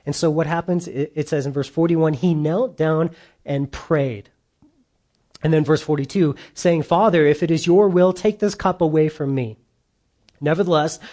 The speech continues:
not my will, but yours be done." And then an angel appeared to him from heaven, strengthening him. So God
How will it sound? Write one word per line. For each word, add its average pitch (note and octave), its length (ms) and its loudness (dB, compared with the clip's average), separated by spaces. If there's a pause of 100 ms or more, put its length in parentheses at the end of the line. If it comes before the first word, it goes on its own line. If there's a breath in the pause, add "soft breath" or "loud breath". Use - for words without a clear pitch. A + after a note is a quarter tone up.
not E3 240 2
my E3+ 220 4
will, E3+ 240 2
but F3 180 -4
yours D3+ 300 -2
be F#3 140 -4
done." D3 340 -2
And E3+ 180 0
then F3+ 160 2
an G3 120 2
angel G3+ 640 2 (220 loud breath)
appeared G3+ 380 0
to G#3 120 0
him G3+ 80 2
from G3+ 180 -2
heaven, G3 460 -2
strengthening G3 840 -2
him. A2+ 260 -10 (920)
So G#3+ 200 2
God G3+ 520 2